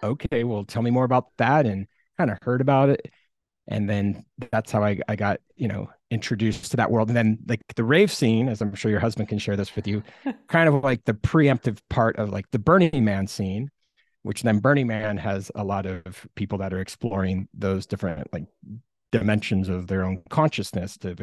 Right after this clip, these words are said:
Speaker 1: expansion and having it as a tool to, to grow. And I mean, I didn't even know about cannabis or marijuana as, like, a tool to use for, like, creativity and music until I was in my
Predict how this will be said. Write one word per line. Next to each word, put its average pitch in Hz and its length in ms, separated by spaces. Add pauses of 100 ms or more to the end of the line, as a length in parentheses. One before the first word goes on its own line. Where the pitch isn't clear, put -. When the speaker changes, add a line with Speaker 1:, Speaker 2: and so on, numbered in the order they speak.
Speaker 1:
expansion 110 640 (260)
and 110 100
having 101 300
it 95 140
as 95 340
a - 60
tool 170 480
to, 98 300
to - 100
grow. 101 420
And 95 240 (560)
I - 40
mean, 123 160
I - 60
didn't 156 140
even 117 280
know 110 180
about 98 400 (720)
cannabis 117 480
or 104 40
marijuana 101 420
as, 95 220
like, 92 140 (320)
a 107 80
tool 110 440
to - 100
use 95 320
for, - 160
like, 90 200
creativity 101 640
and 95 120
music 107 340
until 101 260
I 92 40
was 92 140
in 87 120
my 87 260